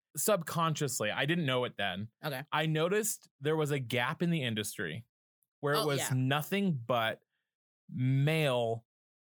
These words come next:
Speaker 1: rappers in the hip hop scene.
Speaker 2: Yeah, all of the, all of the, the, like, the, the highest, the, the, the ones who were doing the best, they're all
Speaker 1: Yes.
Speaker 2: men. Yeah, yeah, yeah. 'Cause this was post U N I T Y, like,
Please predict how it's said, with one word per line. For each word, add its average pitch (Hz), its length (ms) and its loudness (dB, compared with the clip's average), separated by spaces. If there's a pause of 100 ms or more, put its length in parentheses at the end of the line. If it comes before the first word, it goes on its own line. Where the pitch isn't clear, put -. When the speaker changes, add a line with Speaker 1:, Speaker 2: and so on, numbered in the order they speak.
(120)
Speaker 1:
rappers 113 640 -2 (360)
in 131 220 0
the 120 80 -2
hip 110 200 -4
hop 110 220 -2
scene. 101 360 -6 (400)
Speaker 2:
Yeah, 214 200 0
all 202 260 0
of 214 100 -4
the, 202 300 0
all 202 240 0
of 208 100 -6
the, 185 500 2 (800)
the, 160 140 -4 (140)
like, 175 220 -2
the, 147 320 -2
the 139 80 -6
highest, 156 460 -4
the, 147 120 -2
the, 139 140 -6
the 139 180 -8
ones 175 160 0
who 175 40 -2
were 156 60 -2
doing 147 140 -4
the 131 60 -10
best, 123 200 -6
they're 180 100 -2
all 104 80 2
Speaker 1:
Yes. 135 340 0
Speaker 2:
men. 156 100 2
Yeah, 139 80 -2
yeah, 135 100 -2
yeah. 113 60 -6 (220)
'Cause 233 140 0
this 440 140 2
was 330 120 0
post 269 480 -2
U 202 140 2
N 185 80 2
I 165 140 2
T 175 160 -2
Y, 143 600 -2 (320)
like, 147 420 -2